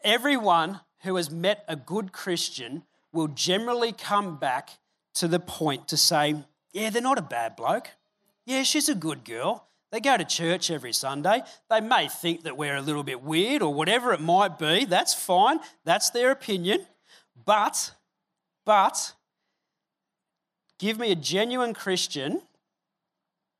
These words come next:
that is promoting their faith and living a glorified life in Jesus, and people won't knock that. People respect that, and that's what the world needs, people who will live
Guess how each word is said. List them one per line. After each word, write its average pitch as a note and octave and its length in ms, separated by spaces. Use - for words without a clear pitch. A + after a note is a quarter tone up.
that D#3 460
is C#3+ 180
promoting E3 640
their D#3 160
faith B2 480
and C3 140
living C#3+ 340
a B2+ 80
glorified D3 560
life C3+ 320
in C#3 140
Jesus, A#2+ 540
and C3+ 260
people D#3+ 440
won't C#3 400
knock A#2 280
that. G2+ 260
People E3+ 240
respect E3 640
that, B2+ 240
and C3+ 180
that's E3 260
what F#3 120
the E3 80
world C#3 360
needs, B2+ 320
people D3 420
who C3+ 140
will B2+ 140
live D3 320